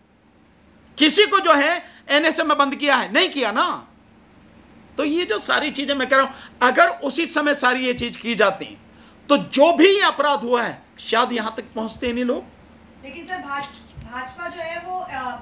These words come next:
Speaker 2: बड़े आरोप लगा रही है कांग्रेस पर और कह रही है कि तालिबान जैसा राज जो है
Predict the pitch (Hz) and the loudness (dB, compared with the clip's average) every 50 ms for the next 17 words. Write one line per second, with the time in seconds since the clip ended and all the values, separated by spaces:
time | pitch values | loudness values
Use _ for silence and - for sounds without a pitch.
0 | - - 269 285 320 330 302 294 285 294 - - 294 285 269 262 262 262 269 277 | -16 -16 -12 -8 -8 -8 -6 -8 -8 -10 -12 -14 -14 -14 -12 -12 -12 -12 -12 -14
1 | 277 262 269 262 277 294 - - 349 330 330 339 - 320 320 339 349 359 403 415 | -12 -12 -12 -12 -12 -16 -18 -14 -12 -12 -10 -10 -10 -12 -12 -12 -14 -14 -16 -16
2 | - - 339 - - 339 339 330 330 349 392 392 359 349 330 349 370 339 320 311 | -12 -10 -8 -8 -8 -8 -8 -8 -6 -6 -6 -6 -6 -8 -8 -8 -8 -10 -10 -8
3 | 294 320 320 - - 330 311 311 330 349 349 349 - | -8 -8 -8 -8 -12 -12 -12 -10 -10 -10 -12 -14 -18